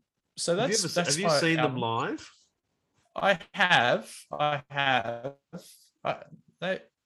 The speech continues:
Speaker 1: to be honest, it was, it wasn't epic. I don't know.
Speaker 2: Right.
Speaker 1: It seemed like they were sort of going through the motions a bit, unfortunately. But,
Speaker 2: Oh, okay. Well, that
Speaker 1: um,
Speaker 2: sucks.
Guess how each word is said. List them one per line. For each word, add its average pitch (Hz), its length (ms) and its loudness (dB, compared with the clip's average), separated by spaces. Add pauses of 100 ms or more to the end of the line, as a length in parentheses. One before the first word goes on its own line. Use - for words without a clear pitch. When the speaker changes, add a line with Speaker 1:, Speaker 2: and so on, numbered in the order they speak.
Speaker 1:
to - 80 -10
be 220 80 0
honest, 240 320 -2
it 175 120 -4
was, 151 420 -4 (580)
it 202 40 -10
wasn't 254 420 -2
epic. 131 520 -2 (240)
I 151 80 -8
don't 170 100 -4
know. 123 280 -2
Speaker 2:
Right. 104 140 -2
Speaker 1:
It - 40 -8
seemed 240 160 -4
like 196 120 -2
they 147 80 0
were 139 60 -4
sort 139 380 -8
of 139 60 -10
going 135 180 -4
through 127 120 -8
the 120 60 -4
motions 120 360 -4
a 117 40 -8
bit, 110 200 -6
unfortunately. 113 600 -10
But, - 160 -8
Speaker 2:
Oh, 117 180 -4
okay. 110 180 -8
Well, 92 120 -10
that 117 60 -6
Speaker 1:
um, 113 280 -2
Speaker 2:
sucks. - 180 -12